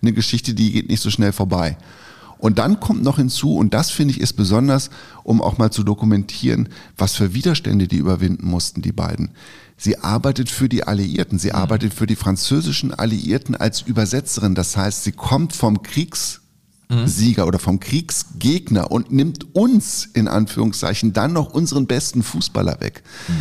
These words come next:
Speaker 1: Das war die Ausgangskonstellation. Und der hat sich Herberger nicht entziehen können.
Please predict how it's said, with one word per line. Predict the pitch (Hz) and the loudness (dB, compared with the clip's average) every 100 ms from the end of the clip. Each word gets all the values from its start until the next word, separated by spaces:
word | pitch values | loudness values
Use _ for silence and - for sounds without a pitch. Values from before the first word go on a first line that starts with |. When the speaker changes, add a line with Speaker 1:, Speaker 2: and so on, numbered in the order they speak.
| 73 101 | -2 -4
Speaker 1:
Das | - 143 - | -2 -2 0
war | 165 | 0
die | 147 135 - | 2 2 0
Ausgangskonstellation. | 123 190 - 120 104 - 98 101 - 87 - 95 95 - - - | 0 0 0 0 0 0 0 0 0 -2 0 0 0 -4 -14 -4
Und | - 98 | 0 2
der | 113 | 4
hat | 170 | 4
sich | 170 143 | 2 4
Herberger | 127 139 120 104 | 4 4 2 4
nicht | 131 151 | 2 2
entziehen | 107 92 - - | 0 0 0 -2
können. | - - 98 | -2 -6 -6